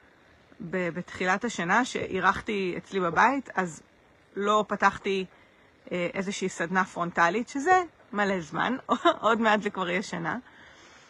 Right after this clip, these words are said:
והפעם אני, אה, מקיימת סדנה בבנימין הסמוך לרכבת, אז מה שנקרא זה קרוב לכל מי שתרצה לקחת לה את היום או את הבוקר הזה, אה, ככה לעשות עבודה על עצמה ולקבל כלים,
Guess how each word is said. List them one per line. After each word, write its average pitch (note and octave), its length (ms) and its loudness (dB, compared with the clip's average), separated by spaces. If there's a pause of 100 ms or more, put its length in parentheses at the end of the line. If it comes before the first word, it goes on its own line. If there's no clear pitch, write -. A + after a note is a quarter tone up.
(240)
והפעם F#3 1400 4
אני, G3+ 440 0
אה, F3+ 160 -2
מקיימת G3+ 400 -2
סדנה F#3+ 280 0
בבנימין F3+ 600 0
הסמוך F#3 400 -4
לרכבת, F3 720 -2
אז F3 180 -4
מה F#3+ 100 -4
שנקרא F#3+ 380 0
זה F3 340 -4
קרוב G#3+ 460 4
לכל G#3 260 4
מי G#3+ 120 2
שתרצה - 1000 0
לקחת G#3+ 360 0
לה F#3+ 140 2
את F3+ 180 -6
היום F#3 440 4
או F#3 80 2
את F#3 120 -6
הבוקר F#3+ 400 0
הזה, F3 340 -2 (420)
אה, F3 40 -8 (840)
ככה - 200 -4
לעשות F3 340 -2
עבודה F3+ 440 4
על E3+ 140 -2
עצמה G3 300 0
ולקבל F#3 460 -2
כלים, F#3 380 -2